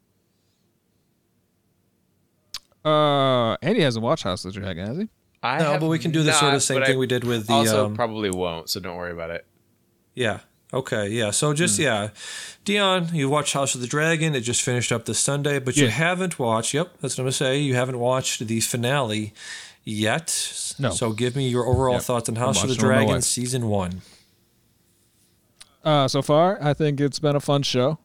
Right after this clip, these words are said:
Speaker 1: Uh, I was really, uh, disheartened with the whole franchise. Um, after Game of Thrones, obviously, like everybody was in the world. Uh, so I went into this with zero expectations. I did not read the books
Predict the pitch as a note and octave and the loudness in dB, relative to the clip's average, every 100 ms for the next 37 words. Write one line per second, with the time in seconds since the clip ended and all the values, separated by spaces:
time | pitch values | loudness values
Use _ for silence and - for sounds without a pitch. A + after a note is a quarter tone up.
0 | - A#2+ A#2 A2+ A2 A2 G#2 G#2 G#2+ A2 | -2 2 4 4 4 4 2 2 2 -2
1 | A2+ A#2 A2+ G#2+ - A2 G2+ G2 F2+ - | 0 0 2 0 0 0 2 0 -4 -10
2 | _ _ _ _ _ _ _ _ _ _ | _ _ _ _ _ _ _ _ _ _
3 | A#2+ A#2+ G#2+ B2 - _ _ _ _ _ | -2 0 0 -2 -6 _ _ _ _ _
4 | A2 G#2+ A#2 A#2 - G#2+ G#2 A2+ A2 C3 | -6 -2 2 0 0 -2 0 0 0 -2
5 | - - A2 G#2 G2 G2 A2+ _ _ _ | -6 -2 0 0 0 -4 -10 _ _ _
6 | _ _ _ _ _ _ - G2+ G2+ G2+ | _ _ _ _ _ _ -14 -10 -4 -2
7 | G2+ G2 G2 G2 F#2+ F#2+ G#2 F#2+ F#2 F#2+ | 0 0 0 0 -2 -2 -2 -2 -2 -4
8 | F#2+ F#2+ F#2+ G2+ - G#2 G2+ F#2+ G2 - | -2 -2 -2 -2 -6 -8 -6 -4 -6 -10
9 | - _ _ - C3 C3+ C3 C3 C3 B2+ | -20 _ _ -4 2 4 4 6 6 4
10 | - _ C#3+ B2 C3+ C#3+ C#3+ C#3+ C3 B2+ | -2 _ 2 4 6 4 4 2 2 2
11 | A#2+ A2+ A2+ D3+ C#3 B2+ - A2+ B2 A#2+ | 0 0 2 4 6 4 0 -2 0 0
12 | C#3 A#2+ G#2+ A#2 A2 A2+ _ - _ _ | -2 0 2 2 0 -6 _ -20 _ _
13 | D3+ D#3 D3 C3+ C3+ A2+ B2 B2 D#3 C#3 | 2 2 2 0 0 0 -2 0 0 0
14 | A#2+ A#2+ A2+ - | -2 0 0 -4